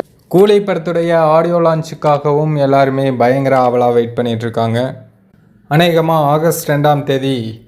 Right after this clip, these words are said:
கூலி படத்துடைய ஆடியோ லான்ச் இருக்கலாம். ஏன்னா ஆகஸ்ட் ரெண்டாம் தேதி தான் கூலி படத்துடைய ட்ரெய்லரை ரிலீஸ் பண்ண போறதா லோகேஷ் சொல்லியிருக்காரு. So அந்த அன்னைக்கு தான் ஆடியோ லான்ச் ஆகிருக்கலாம் அப்படின்னு எல்லாருமே இப்போ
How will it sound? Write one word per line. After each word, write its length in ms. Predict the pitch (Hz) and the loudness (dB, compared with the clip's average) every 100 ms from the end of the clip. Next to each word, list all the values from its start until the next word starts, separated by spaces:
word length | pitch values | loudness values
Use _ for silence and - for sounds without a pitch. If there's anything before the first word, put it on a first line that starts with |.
| _ | _
கூலி 220 | 143 139 | -2 -2
படத்துடைய 440 | 131 123 123 120 | 0 0 0 2
ஆடியோ 280 | 117 117 123 | 2 2 2
லான்ச் 340 | 120 120 117 113 | 2 0 -4 -6
இருக்கலாம். 560 | 110 113 113 113 - - _ _ _ | -4 -2 -4 -6 -12 -20 _ _ _
ஏன்னா 160 | 120 123 | -4 0
ஆகஸ்ட் 500 | 117 117 127 - 127 | 0 0 0 -4 -4
ரெண்டாம் 280 | 123 127 123 | -2 -2 -2
தேதி 260 | 120 120 | -2 -2
தான் 480 | 120 127 120 113 117 - - - | -2 -2 -2 -4 -8 -16 -20 -6
கூலி 240 | 131 131 | -4 -2
படத்துடைய 540 | 117 117 107 113 113 113 | -2 -4 -2 2 2 2
ட்ரெய்லரை 420 | 127 127 123 117 107 | -2 0 0 0 -2
ரிலீஸ் 280 | 113 113 | -2 -4
பண்ண 200 | - 113 113 | -4 -4 -4
போறதா 380 | 110 110 113 110 | -4 -2 -2 -2
லோகேஷ் 440 | 110 117 113 - | -2 -2 -4 -2
சொல்லியிருக்காரு. 600 | 107 110 104 110 107 135 - _ _ _ _ | -4 -4 -4 -4 -4 -6 -10 _ _ _ _
So 200 | _ 143 | _ -4
அந்த 140 | 127 123 | -2 -2
அன்னைக்கு 240 | 120 113 | -2 0
தான் 100 | 120 | 0
ஆடியோ 200 | 113 113 | 2 2
லான்ச் 260 | 110 110 117 | 0 -2 -2
ஆகிருக்கலாம் 580 | 113 107 107 107 107 104 | -2 -2 -2 -4 -4 -6
அப்படின்னு 460 | 101 104 113 117 113 - - | -8 -8 -6 -8 -10 -14 -8
எல்லாருமே 440 | 107 107 104 107 | -2 -2 -4 -8
இப்போ 460 | 101 101 101 110 | -8 -6 -6 -8